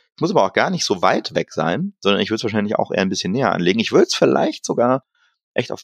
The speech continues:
Deutschland reduzieren, weil es so viele Dinge einfach gibt, die ich hier noch gar nicht gesehen habe im Vergleich <laughs> zu dem, was man dann irgendwie letztes Jahr noch mal international erlebt hat. Und Reisen wäre es bei mir definitiv auch. Neue Eindrücke sammeln, äh, Menschen erleben, Stimmungen erleben. Finde ich auch immer total spannend, wenn man vor allem in großen Städten ist und,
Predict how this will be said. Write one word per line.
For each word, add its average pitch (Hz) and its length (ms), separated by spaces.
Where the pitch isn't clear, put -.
Deutschland 110 360
reduzieren, 98 460
weil 101 80
es - 40
so - 80
viele 113 200
Dinge 117 240
einfach 92 200
gibt, - 220
die - 40
ich - 60
hier 110 100
noch 98 120
gar 92 140
nicht 92 140
gesehen 101 300
habe 82 220
im - 60
Vergleich 87 420
<laughs> - 20
zu - 180
dem, 107 260
was 107 180
man 101 140
dann 92 180
irgendwie 98 300
letztes 95 260
Jahr 87 160
noch 87 140
mal 92 100
international 87 400
erlebt 85 240
hat. 127 140
Und 95 120
Reisen 117 300
wäre 98 100
es 95 60
bei 95 80
mir 95 140
definitiv 87 300
auch. - 180
Neue 123 180
Eindrücke 113 400
sammeln, 92 500
äh, 92 160
Menschen 107 540
erleben, 98 260
Stimmungen 160 500
erleben. 135 640
Finde 104 200
ich 104 40
auch - 60
immer 110 120
total 98 200
spannend, 107 400
wenn 92 100
man 92 120
vor 92 100
allem 92 100
in 90 60
großen 120 280
Städten - 320
ist - 200
und, 90 300